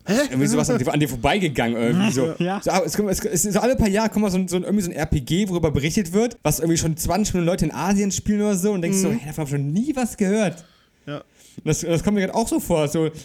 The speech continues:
Speaker 2: so ein Spiel, da hab ich schon nie was von gehört.
Speaker 3: Aber kommt Roblox aus Asien?
Speaker 1: Nee.
Speaker 2: Nee, ich glaub, ich, ich weiß,
Speaker 1: Amerika.
Speaker 2: nee, war einfach nur so als Beispiel, aber es kommt häufiger aus, aus asiatischen M M O R P Gs, ist irgendwie so, die sind ja auch riesig in Asien, M M O R P Gs.
Speaker 3: Ja.
Speaker 2: So alle
Speaker 1: Ja.
Speaker 2: möglichen Spiele,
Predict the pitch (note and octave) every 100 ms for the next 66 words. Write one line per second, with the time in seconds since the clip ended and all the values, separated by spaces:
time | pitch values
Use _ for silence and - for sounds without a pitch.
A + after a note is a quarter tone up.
0 | - D#3+ - G3+ G#3+ G3+ F3+ F3+ G3+ C4
1 | D4 D#4 C4+ - C4+ D4 B3 A#3+ G#3 A#2
2 | B2+ - D#3 A#2 B2 B2+ - G2+ G2+ G#2+
3 | A#2 F#3+ G4 - _ _ - D#3 B2+ B2
4 | A#2+ C3 B2+ G#2 B2+ A#2 C#3+ C3 D4 -
5 | - G3+ D3 C#3+ C#3 - D3 D#3+ - _
6 | _ C#3 C#3+ C#3+ C#3+ C#3 D3+ D3 C#3 -
7 | - - C3 B2 D3+ D3 D#3 - D3 C3
8 | - C#3+ C#3+ C#3+ B2 C3+ D#3+ E3+ C3+ C#3+
9 | C#3+ C#3 C#3 - - B2+ C3+ C#3 F3+ E3+
10 | E3 G3 C#3+ G#2 - - - G2 G#2+ G2+
11 | G2+ F#2+ _ _ _ _ - B2 A#2 A2+
12 | G#2+ A2 - - - A2+ G#2+ G#2 - -
13 | D3+ D3+ D#3+ F3 D3+ - D#3+ C3+